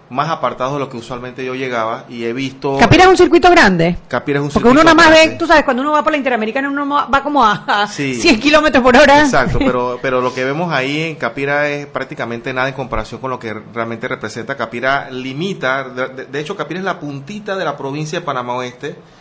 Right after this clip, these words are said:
Speaker 1: limita con el Valle de Antón, por ejemplo, por un lado,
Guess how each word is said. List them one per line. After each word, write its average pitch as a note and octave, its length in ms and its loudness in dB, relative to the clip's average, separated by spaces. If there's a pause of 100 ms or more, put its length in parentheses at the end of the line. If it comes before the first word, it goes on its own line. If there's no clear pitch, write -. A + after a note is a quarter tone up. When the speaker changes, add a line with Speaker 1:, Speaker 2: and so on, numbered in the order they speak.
(280)
Speaker 1:
limita C#3 400 -8
con E3 240 -4
el D3 100 -4
Valle C3 220 -2
de C3+ 80 -2
Antón, C3 380 -6
por C#3 140 -10
ejemplo, B2 280 -12
por A#2 100 -12
un A#2 100 -10
lado, C3+ 360 -6